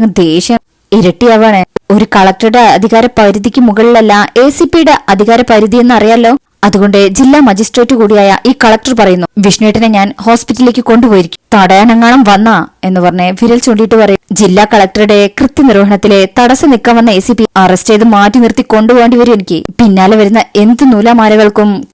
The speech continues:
കളക്ടർ ശാലിനിയെ മറുപടി കൊടുക്കുകയും ചെയ്യും." "നഹാസേ, വിഷ്ണുവേട്ടനെ കാറിൽ കയറ്റ്."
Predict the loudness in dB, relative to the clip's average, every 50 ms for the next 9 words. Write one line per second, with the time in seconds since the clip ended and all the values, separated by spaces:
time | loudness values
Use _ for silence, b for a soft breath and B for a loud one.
0 | _ -10 -8 -4 -2 0 0 0 0 -2 -2 -2 -2 0 0 0 0 -2 -2 -2
1 | 0 0 2 2 2 2 2 0 0 0 0 -2 -2 0 0 0 0 2 0 0
2 | -2 -2 -4 -8 _ _ 0 0 0 2 0 0 0 0 0 0 -2 -4 -6 -4
3 | -2 -2 -2 -2 -2 -2 -2 -2 -4 -2 -2 0 0 2 2 2 0 0 0 -2
4 | -4